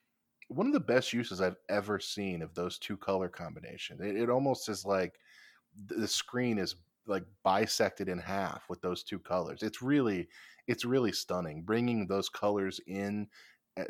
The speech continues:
to that space. And, and, oh man, it was just, I thought it was so beautiful.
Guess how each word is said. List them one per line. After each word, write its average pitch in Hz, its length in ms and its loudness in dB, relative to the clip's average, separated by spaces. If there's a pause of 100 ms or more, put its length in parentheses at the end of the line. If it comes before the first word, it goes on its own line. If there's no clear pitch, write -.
to 117 120 0
that 95 200 2
space. 104 720 0
And, 90 440 -2
and, 87 480 -6
oh 87 220 -2
man, 76 260 -10
it 85 120 -6
was 87 160 -6
just, - 300 -10
I 101 80 0
thought 95 180 0
it 82 60 -6
was 85 120 -8
so 87 140 -8
beautiful. 85 520 -16